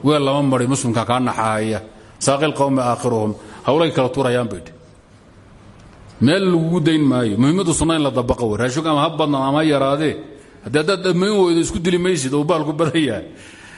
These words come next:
Ee, laakiin haddii weelkii madhnaado, raashin ku hararaya xeedhada dhinacyadeeda iyo dacladeeda iyo salkeeda ma wanaagsana, waa in laga qaado.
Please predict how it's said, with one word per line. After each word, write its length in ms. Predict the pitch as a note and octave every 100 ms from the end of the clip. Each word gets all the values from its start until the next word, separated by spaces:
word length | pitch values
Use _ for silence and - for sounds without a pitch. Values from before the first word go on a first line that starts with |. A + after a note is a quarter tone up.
| - - -
Ee, 80 |
laakiin 240 | C#3+ D#3 D#3
haddii 160 | D#3
weelkii 320 | G3+ G#3 F#3+ D#3+
madhnaado, 720 | D#3+ D3+ D3 B2+ G#2 F2+ -
raashin 320 | C3 C#3 F#3 F#3+
ku 140 | G3+
hararaya 580 | E3+ E3 E3+ D3+ C3+ C3 - -
xeedhada 320 | C#3+ F3 D#3+ C3+ -
dhinacyadeeda 480 | C#3 B2+ D#3 D#3+ D#3
iyo 80 | D3
dacladeeda 500 | C3 A#2+ D3+ D3 D3
iyo 120 | C#3
salkeeda 480 | B2+ D3+ - B2+ B2
ma 100 | C#3
wanaagsana, 420 | C3 A#2 G2+ A#2+
waa 120 | A2+
in 60 | A2+
laga 180 | G#2 G2+
qaado. 280 | E2 D2